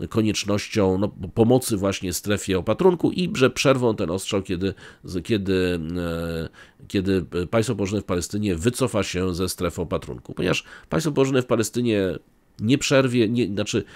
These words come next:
nie chce żadnego zawieszenia broni i nie wycofa się ze strefy opatrunku, więc mamy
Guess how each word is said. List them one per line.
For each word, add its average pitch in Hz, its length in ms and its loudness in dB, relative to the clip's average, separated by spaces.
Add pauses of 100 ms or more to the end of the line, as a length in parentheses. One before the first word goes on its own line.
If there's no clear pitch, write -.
(180)
nie 110 160 4
chce 147 200 0
żadnego 120 400 4
zawieszenia 110 520 2
broni 107 400 2
i 113 40 -2
nie 117 180 4
wycofa 135 420 0
się 117 160 -2
ze 107 60 -4
strefy 120 280 -2
opatrunku, 107 500 -4
więc 131 240 0
mamy 101 260 0